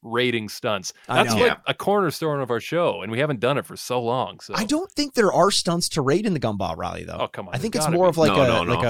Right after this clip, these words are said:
Speaker 2: a
Speaker 3: It's, it's like this, unfortunately. I didn't want, I thought you were talking about once we're done with
Speaker 1: Really?
Speaker 3: Gumball Rally and we go into the next thing, we start, we'll start to
Speaker 1: Yeah.
Speaker 3: have
Speaker 2: Yeah,
Speaker 3: stunts
Speaker 2: yeah.
Speaker 3: to rate
Speaker 2: They,
Speaker 3: again.
Speaker 2: the ratings will start coming back, uh, uh, but,
Speaker 3: On
Speaker 2: uh,
Speaker 3: our
Speaker 2: but,
Speaker 3: hundredth
Speaker 2: but
Speaker 3: episode.
Speaker 2: not, yeah, on our hundredth episode.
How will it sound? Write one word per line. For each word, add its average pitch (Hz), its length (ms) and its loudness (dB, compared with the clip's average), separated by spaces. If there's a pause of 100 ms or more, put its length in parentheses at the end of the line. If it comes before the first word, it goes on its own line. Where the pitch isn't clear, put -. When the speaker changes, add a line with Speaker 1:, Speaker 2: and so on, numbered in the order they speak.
(100)
Speaker 2:
a 85 40 -2
Speaker 3:
It's, - 160 -6
it's 92 220 -4
like 85 220 -2
this, 78 300 -6 (100)
unfortunately. 82 480 -6
I 92 40 2
didn't 98 120 2
want, 95 120 2
I 110 100 2
thought 139 180 4
you 131 60 4
were 117 80 4
talking 113 280 0
about 104 200 2
once 107 200 0
we're 107 60 0
done 98 220 0
with 196 100 4
Speaker 1:
Really? 180 200 4
Speaker 3:
Gumball 95 200 2
Rally 92 340 2
and 90 80 -2
we 90 80 -4
go 92 160 -2
into 92 140 -6
the 90 100 -2
next 90 260 -2
thing, 82 220 -2
we 90 80 -6
start, - 320 -4
we'll 87 160 -4
start 90 240 -2
to - 60 -6
Speaker 1:
Yeah. 85 80 -4
Speaker 3:
have 85 160 -2
Speaker 2:
Yeah, 143 220 4
Speaker 3:
stunts 127 140 2
Speaker 2:
yeah. 123 100 2
Speaker 3:
to 101 40 -2
rate 85 220 -2
Speaker 2:
They, 165 140 4
Speaker 3:
again. 151 100 -6
Speaker 2:
the 160 120 4
ratings 165 440 2
will 139 240 2
start 139 260 -2
coming 120 360 -4
back, 101 360 -4 (160)
uh, - 20 -4 (360)
uh, 98 320 -4
but, 104 200 -2
Speaker 3:
On 107 200 4
Speaker 2:
uh, - 40 2
Speaker 3:
our 101 140 2
Speaker 2:
but, 107 80 -2
Speaker 3:
hundredth 104 220 -2
Speaker 2:
but 107 80 2
Speaker 3:
episode. 113 200 -4
Speaker 2:
not, 110 160 -2 (800)
yeah, 113 200 -2 (120)
on 107 140 -6
our 107 60 -6
hundredth 104 260 -8
episode. 90 320 -10